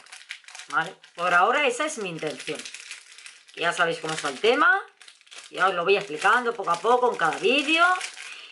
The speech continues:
Y entonces me cogí dos piezas. Esto, creo mal no recordar, que me salió a cincuenta céntimos cada uno. Ya veis que es que, mm, los precios, ya os he dicho que si puedo os los voy a sa-, os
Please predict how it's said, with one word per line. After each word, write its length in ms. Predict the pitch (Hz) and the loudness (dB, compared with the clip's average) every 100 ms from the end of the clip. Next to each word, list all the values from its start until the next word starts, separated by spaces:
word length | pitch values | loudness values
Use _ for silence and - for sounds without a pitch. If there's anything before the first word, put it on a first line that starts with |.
| - | -4
Y 80 | 214 | -2
entonces 400 | 208 247 285 262 | 2 2 2 0
me 140 | 226 | 0
cogí 340 | 196 190 269 | 0 0 -4
dos 220 | 220 220 - | -2 -2 -4
piezas. 500 | 156 151 - - - - - - - - - | -4 -4 -6 -16 -16 -18 -16 -18 -18 -10 0
Esto, 640 | 349 349 - 196 180 - | 0 0 -4 -4 -4 -6
creo 300 | 254 277 233 | 0 2 4
mal 220 | 220 233 | 4 2
no 140 | 240 240 | 2 2
recordar, 560 | 240 214 240 247 254 - | 4 4 4 4 2 0
que 100 | 190 | -2
me 140 | 190 | -2
salió 280 | 190 208 220 | -2 0 0
a 80 | 208 | -2
cincuenta 760 | 196 202 240 277 254 233 233 | -8 -8 0 0 0 0 2
céntimos 560 | 269 285 269 302 294 - | 2 -2 -2 0 -2 2
cada 260 | 202 160 | 0 0
uno. 280 | 123 120 117 _ _ _ _ _ _ _ _ | -6 -16 -20 _ _ _ _ _ _ _ _
Ya 220 | - 175 | -6 -2
veis 280 | 185 208 208 | 2 0 0
que 120 | 185 | -6
es 120 | 160 | -6
que, 360 | - 190 196 202 - | 0 2 4 2 -4
mm, 1080 | 170 175 170 160 151 - - - - - | -12 -10 -8 -8 -10 -16 -18 -16 -16 -4
los 180 | 190 190 | 0 0
precios, 440 | 220 233 233 247 202 | 2 2 4 0 2
ya 220 | 196 190 | 2 2
os 100 | 185 | 0
he 80 | 180 | 0
dicho 340 | 226 226 277 | 0 0 -2
que 100 | 208 | -2
si 120 | 165 | -4
puedo 320 | - 202 214 | -4 0 2
os 100 | 254 | 2
los 160 | 185 160 | 2 -2
voy 180 | 175 180 | -2 -2
a 80 | - | 0
sa-, 180 | 156 - | 0 0
os 120 | 180 | -2